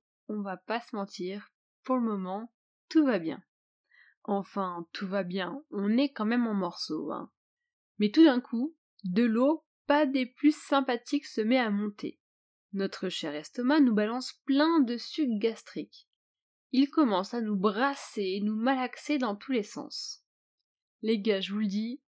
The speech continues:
on n'est pas au bout de nos peines. Nous voilà réduits en charpie.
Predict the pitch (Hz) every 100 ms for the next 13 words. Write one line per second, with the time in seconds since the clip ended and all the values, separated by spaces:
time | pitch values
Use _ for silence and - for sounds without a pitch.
0 | _ 208 202 196 233 240 202 214 190 180
1 | 170 180 196 - _ _ _ 208 233 262
2 | 233 208 214 226 196 208 202 208 240 208
3 | 185 180 - -